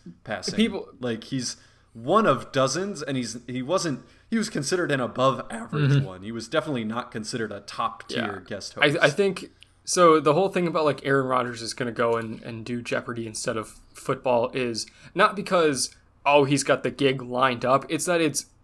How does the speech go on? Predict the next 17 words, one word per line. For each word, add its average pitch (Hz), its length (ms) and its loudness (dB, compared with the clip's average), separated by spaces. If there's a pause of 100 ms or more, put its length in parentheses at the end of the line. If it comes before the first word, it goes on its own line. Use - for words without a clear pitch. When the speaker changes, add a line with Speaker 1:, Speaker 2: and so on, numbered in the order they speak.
(260)
Speaker 2:
it's, - 380 -2
he's 143 220 0
talked 190 280 2
about 143 240 4
it 123 60 -4
before, 120 480 2
even 131 240 -2
before 127 360 0
Alex 123 280 -2
Trebek 123 320 -2
died. 123 360 -6
Like, 135 260 -4 (280)
that's 180 340 4
his 127 260 0
dream 139 260 0
<laughs> - 0 -
job. - 560 -2